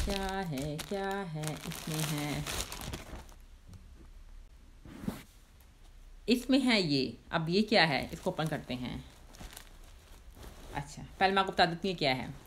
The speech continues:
Actually, मैंने ना अपने जो सर्दियों के कपड़े हैं ना, यानी विंटर जो क्लोथ्स थे ना, मैंने उनको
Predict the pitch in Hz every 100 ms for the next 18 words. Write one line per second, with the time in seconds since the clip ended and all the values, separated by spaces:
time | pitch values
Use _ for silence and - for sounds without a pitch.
0 | - - - 180 208 - 247 220 214 214
1 | 214 233 226 175 180 - 190 196 196 196
2 | 180 190 190 185 185 - - - 180 160
3 | 180 208 220 175 - 151 135 147 170 170
4 | 170 156 151 156 165 - 202 208 202 196
5 | 147 156 160 151 175 175 165 165 190 -
6 | 185 180 180 180 180